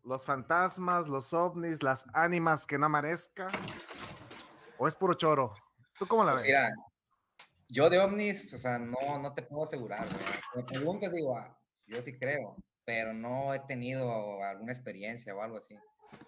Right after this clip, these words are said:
Speaker 2: Con fantasmas, ánimas o almas, lo que quieras, ahí sí, pues,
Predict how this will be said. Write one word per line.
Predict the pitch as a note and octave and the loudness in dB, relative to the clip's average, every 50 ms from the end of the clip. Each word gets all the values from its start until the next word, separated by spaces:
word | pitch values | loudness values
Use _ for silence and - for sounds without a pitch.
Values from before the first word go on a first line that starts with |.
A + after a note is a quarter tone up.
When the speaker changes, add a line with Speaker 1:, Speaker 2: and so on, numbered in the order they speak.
| - - - - | -20 -20 -20 -16
Speaker 2:
Con | - A2 A2+ - | -14 -14 -10 -8
fantasmas, | B2 A#2+ A2+ A2 - B2 B2+ C#3+ D#3+ E3+ E3 D#3+ D3 C#3 B2+ B2 B2+ | -8 -8 -8 -6 -4 0 2 4 4 2 2 -2 -4 -4 -4 -4 -4
ánimas | A#2+ B2 C3+ D3 C#3+ C#3+ C#3 C3+ C3 B2+ B2 A#2+ A#2+ A#2+ A#2+ - | -4 -4 -4 -6 -6 -8 -8 -6 -4 -2 -2 -2 -4 -6 -8 -10
o | A#2 A2 G#2+ G#2 G#2 G#2 | -10 -8 -8 -6 -4 -2
almas, | G#2 A2+ B2+ C#3 C#3 C#3 C#3 C3+ C3 B2+ B2+ | -2 -2 -2 -2 -4 -6 -6 -4 -4 -2 -4
lo | A#2+ A#2+ A#2 | -4 -6 -8
que | A2 - | -12 -12
quieras, | - B2+ C3 C3+ D3 D3 C#3 _ _ _ - - - | -10 -8 -6 -4 -4 -4 -6 _ _ _ -18 -12 -10
ahí | G#2+ G#2 A2 A2+ | -8 -8 -8 -10
sí, | A2 - A#2+ A#2 A#2+ B2 A#2+ A#2 A#2+ A#2 A#2 A2+ A#2 _ | -12 -14 -14 -12 -12 -10 -10 -10 -12 -12 -14 -16 -18 _
pues, | G#2 - _ _ | -20 -20 _ _